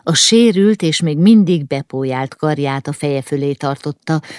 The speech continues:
hogy ne nedvesedjen át az aznap reggel kicserélt kötés. Mikor újra felbukkant, megrázta a fejét, és az orrából kiprüszkölte a vizet. Hirtelen különös érzés lett úrrá rajta,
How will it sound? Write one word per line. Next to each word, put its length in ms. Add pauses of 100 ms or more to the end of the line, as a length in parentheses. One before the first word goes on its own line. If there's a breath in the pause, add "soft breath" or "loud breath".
hogy 160
ne 220
nedvesedjen 760
át 240
az 160
aznap 380
reggel 340
kicserélt 580
kötés. 680 (260)
Mikor 500
újra 320
felbukkant, 960
megrázta 640
a 60
fejét, 480
és 160
az 140
orrából 520
kiprüszkölte 880
a 80
vizet. 560 (600 loud breath)
Hirtelen 680
különös 540
érzés 520
lett 220
úrrá 380
rajta, 500